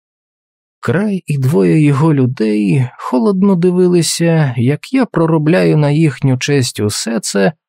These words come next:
аж до кульмінаційного моменту, коли я вчепився собі в горло і заричав від болю. Тіло моє вигнулося дугою, м'язи напружилися,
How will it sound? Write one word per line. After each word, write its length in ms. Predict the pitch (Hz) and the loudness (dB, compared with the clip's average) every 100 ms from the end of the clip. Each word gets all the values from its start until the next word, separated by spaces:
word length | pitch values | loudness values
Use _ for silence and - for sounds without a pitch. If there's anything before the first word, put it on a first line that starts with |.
| _ | _
аж 340 | 220 240 202 | -2 0 2
до 140 | 208 208 | 0 0
кульмінаційного 1040 | - 196 185 175 135 - 143 147 151 151 | 0 2 4 2 0 0 0 2 2 2
моменту, 580 | 175 190 226 175 113 85 _ _ - | 2 4 2 0 -2 -8 _ _ -4
коли 300 | 120 120 123 | 0 2 2
я 80 | |
вчепився 560 | 110 - 117 123 104 107 | 0 -2 -2 -2 -2 -4
собі 260 | - 107 101 | -4 -2 0
в 80 | |
горло 440 | 110 208 196 180 170 - _ | 2 2 2 0 0 -6 _
і 160 | - 254 | 0 2
заричав 800 | 165 151 123 110 - 123 113 107 | 4 2 2 0 -2 0 0 0
від 240 | 104 95 | -2 -2
болю. 400 | 90 92 85 73 - _ _ _ _ _ _ _ _ | -2 -2 -4 -8 -20 _ _ _ _ _ _ _ _
Тіло 280 | - 196 180 | -4 0 2
моє 260 | 165 160 | 4 4
вигнулося 680 | 147 160 131 139 143 127 131 | 2 2 4 4 2 2 0
дугою, 580 | 113 104 190 180 175 156 _ _ - | 0 2 2 4 2 0 _ _ -2
м'язи 480 | 135 196 240 151 127 | 0 2 0 2 2
напружилися, 960 | 123 - 226 202 196 185 170 170 | 0 0 0 2 2 2 2 0